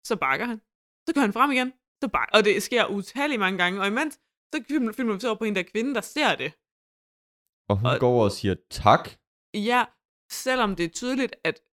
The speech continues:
Speaker 1: at hun nærmest er i et forhold med den her fyr, han har kørt ned, og
Speaker 2: Mm.
Speaker 1: han må betyde et eller andet for hende, hvis hun glemmer at hænge ud med ham, ikke?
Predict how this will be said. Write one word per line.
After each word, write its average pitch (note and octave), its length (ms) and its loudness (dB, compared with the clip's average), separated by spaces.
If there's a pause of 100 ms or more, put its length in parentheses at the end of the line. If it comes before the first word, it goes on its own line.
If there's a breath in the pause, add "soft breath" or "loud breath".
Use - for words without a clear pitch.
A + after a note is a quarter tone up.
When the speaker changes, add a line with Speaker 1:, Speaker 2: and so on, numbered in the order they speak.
(100)
Speaker 1:
at C3 100 -6 (320)
hun G3 160 -4
nærmest F#3 360 0
er F#3+ 40 0
i F3+ 40 0
et E3+ 160 -6
forhold G#3+ 380 0
med E3 120 -2
den F#3 120 -4
her F3 80 -4 (100)
fyr, A#3+ 140 -2
han E3+ 160 -4
har D3 100 -6
kørt D#3 240 -6
ned, G3 240 -2
og F#3 220 -2
Speaker 2:
Mm. F#3 180 4
Speaker 1:
han F3 180 -2
må E3+ 60 0
betyde E3+ 400 -4
et F3 60 0
eller - 160 0
andet E3 180 -4
for E3 140 -2
hende, E3 140 -4
hvis D#3 100 -12
hun D#3 140 -10
glemmer F3 240 -4
at - 80 -4
hænge - 180 -10
ud A3+ 160 -2
med D#3 120 -6
ham, D3 160 -8
ikke? A3+ 160 -6